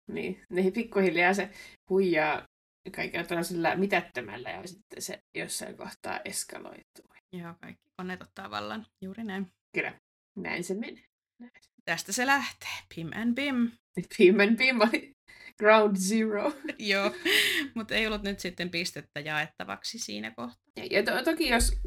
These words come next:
Speaker 1: katsojat tiedät-, katsojat
Speaker 2: <laughs>
Speaker 1: tiedätte, mi-, mikä on Pim and Bim, niin kertokaa nyt ihmeessä.
Speaker 2: Joo, se oli käännetty muistaakseni muotoon Bimbo ja Bimbo, tai jotenkin silleen.
Speaker 1: Niin. Joo, se, se voi olla joku semmoinen.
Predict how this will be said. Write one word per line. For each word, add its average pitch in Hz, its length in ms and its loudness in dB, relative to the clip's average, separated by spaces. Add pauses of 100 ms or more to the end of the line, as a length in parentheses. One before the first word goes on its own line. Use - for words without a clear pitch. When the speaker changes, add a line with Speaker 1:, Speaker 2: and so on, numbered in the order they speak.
(140)
Speaker 1:
katsojat 226 460 2
tiedät-, - 420 0
katsojat 202 460 6 (460)
Speaker 2:
<laughs> - 460 -2
Speaker 1:
tiedätte, 196 400 4
mi-, 180 160 2 (100)
mikä 226 280 6
on 190 100 6
Pim 320 280 8
and 240 260 8
Bim, 262 200 2
niin 226 200 4
kertokaa 202 540 4
nyt 196 120 0
ihmeessä. 202 540 -4 (840)
Speaker 2:
Joo, 208 220 -2
se 247 120 -2
oli 269 120 -2
käännetty 240 680 2
muistaakseni 170 920 -4 (360)
muotoon 170 580 -4
Bimbo 170 340 -4
ja 165 160 -6
Bimbo, 165 420 -8 (300)
tai 64 220 -4
jotenkin - 420 -10
silleen. 202 420 2
Speaker 1:
Niin. 202 100 -8 (580)
Joo, 156 240 0
se, - 240 -10
se 165 220 -6
voi 214 360 0 (520)
olla 143 260 -2
joku 151 220 -12
semmoinen. - 640 -8